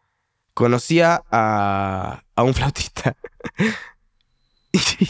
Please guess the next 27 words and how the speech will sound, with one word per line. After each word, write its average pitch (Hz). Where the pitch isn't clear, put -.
Y, -
y 143
Fedi 180
llama 196
a 113
Tincho 202
a 120
las 110
seis 226
de 151
la 104
tarde, 160
un, 143
no 135
sé, 147
habrá 123
sido 151
un 104
día 156
de 156
la 117
semana, 127
un 120
miércoles, 135
algo 147
así. 151
Y, 143